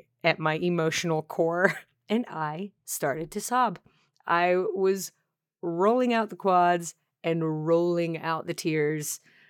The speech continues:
um, and really leaned into that. I just let that happen, and I'm being vulnerable in sharing that with you today here on the podcast. I roll, I, <laughs> I foam roll, and I cry. Uh, it felt so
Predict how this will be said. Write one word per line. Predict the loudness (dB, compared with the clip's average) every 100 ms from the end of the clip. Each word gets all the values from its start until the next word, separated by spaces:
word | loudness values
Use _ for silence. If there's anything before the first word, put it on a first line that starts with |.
| _ -6
um, | -2 -2 -4 -8
and | -6 -4
really | -2 2 2 0 -4 _ -6
leaned | -2 0
into | 0 -2 0
that. | 0 0 _ -4
I | -4
just | -2
let | -2 0
that | 0
happen, | 0 -4 -4 -8 -8
and | -4
I'm | -2 0
being | 0 -2
vulnerable | -2 -2 0 -2 -2 -4
in | -6
sharing | -4 -2 0
that | -2
with | -2
you | -2 -2
today | -2 -2 0 0 -4 -20 _
here | 0 0
on |
the | 0
podcast. | -2 -2 0 0 -2 -8 _ _ _
I | 2 2
roll, | 4 4 4 4 -2 -4
I, | 0 0 0 -4
<laughs> | -6 _ 0
I | 2
foam | 4 2 2
roll, | 2 2 2 -2 _ _ -4
and | -2 0
I | -2
cry. | 0 0 0 -2 _ -20 _ -2
Uh, | 0 2 2 0 -6 _ 2
it | 4 4
felt | 0 0 0 0 -6 -18 _ _
so | -10 -8 -4 -2 -2 -4